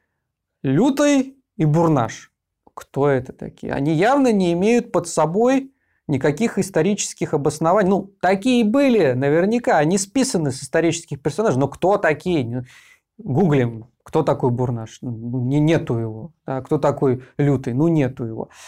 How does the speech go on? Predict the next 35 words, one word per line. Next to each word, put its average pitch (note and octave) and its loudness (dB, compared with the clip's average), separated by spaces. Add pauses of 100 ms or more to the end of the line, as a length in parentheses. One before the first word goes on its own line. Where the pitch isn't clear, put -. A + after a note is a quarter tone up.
(380)
А D3 4
в C#3+ -16
книге F#3+ 2 (120)
и D#3+ -2
в - -6
фильме, F3+ 0
между E3 -2
прочим, E3+ -2
не E3+ -4
мелочились. F#3+ 0 (480)
Там, F3 2
извините G3+ 0
меня, G#3 2
охота G3+ 0
шла G3+ 2 (240)
не D#3+ 2
за F3 4
кем-нибудь, G3+ 2
а F3 0
за E3+ 0
самим F#3 0
Махно. F#3+ 0 (480)
И C#3+ -2
после G3 2
достаточно F3+ -2
комических F#3+ 0
сцен A#3 0
и F#3 2
в D#3+ -4
фильме, F3+ 0
и E3 0
в E3+ -8
книге G3+ 0
его F3 2
всё-таки F#3 0